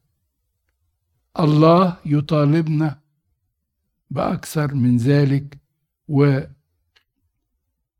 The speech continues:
"لست تعلم أي شر يكون على الأرض"، ويكملها بقى الآية:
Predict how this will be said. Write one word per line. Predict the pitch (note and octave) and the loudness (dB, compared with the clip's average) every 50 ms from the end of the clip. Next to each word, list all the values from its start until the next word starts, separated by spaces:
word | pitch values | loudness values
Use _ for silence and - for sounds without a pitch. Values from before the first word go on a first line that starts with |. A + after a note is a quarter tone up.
| _ _ _ _ _ _ _ _ _ _ _ _ _ _ _ _ _ - | _ _ _ _ _ _ _ _ _ _ _ _ _ _ _ _ _ -2
"لست | E3+ F3 F3 - - G3 | 0 0 0 2 0 0
تعلم | F#3 - C4+ C4 B3 A#3 G#3 G3 G3+ - | 2 2 2 4 4 4 2 2 2 2
أي | G3+ G3 G3 F3 | 2 2 2 0
شر | - - A3+ A#3 G#3+ G#3 | 2 2 0 2 2 2
يكون | F#3+ F3 E3+ - - A#3 A3 G#3 | 2 2 0 0 0 0 0 2
على | G3 F#3+ F#3 F#3+ F#3+ | 0 0 2 2 0
الأرض"، | F#3+ G#3+ G#3 A#3 A#3+ C4+ A3+ G3 - _ _ _ - | 0 0 0 0 0 0 0 -4 -8 _ _ _ 0
ويكملها | D3+ D#3 C#3+ D3+ G3 F3+ F3+ G#3+ C#4 C4+ A3 F#3+ F#3+ | 0 0 0 0 0 2 4 6 6 6 6 4 2
بقى | F#3+ A#3+ A#3+ A3+ G3+ | 2 2 2 2 0
الآية: | G3+ A#3 - A3+ B3 B3+ A3+ A3 G#3+ | -2 0 2 2 2 2 0 -2 -4